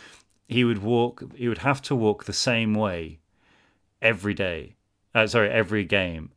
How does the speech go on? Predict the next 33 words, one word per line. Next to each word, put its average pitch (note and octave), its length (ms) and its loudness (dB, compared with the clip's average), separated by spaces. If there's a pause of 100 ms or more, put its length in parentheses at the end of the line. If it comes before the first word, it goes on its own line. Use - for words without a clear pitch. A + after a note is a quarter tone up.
And F#2+ 320 -4
there G#2 80 0
was F#2+ 120 -2
a G2 60 -4
road A#2+ 280 2
sign F2+ 360 -6
which F2+ 160 -10
he - 80 -10
would F#2 100 -6
have G2+ 180 -6
to G2+ 80 -8
tap - 380 -6 (140)
three A2 280 -4
times. G2+ 640 -4 (480)
Like, A#2 180 2
it B2+ 80 4
was, B2 240 -2
it A#2+ 160 -2
kind C#3 200 4
of C3 120 -2
put C3+ 160 2
me B2 80 -2
on G#2+ 140 0
edge G#2+ 240 -2
by G#2+ 180 2
the G2 100 -2
end A#2 140 -2
of B2 80 -2
it. C#3+ 80 2
<laughs> - 40 -6
I - 20 -6
was - 280 -4
like, G#2 260 -6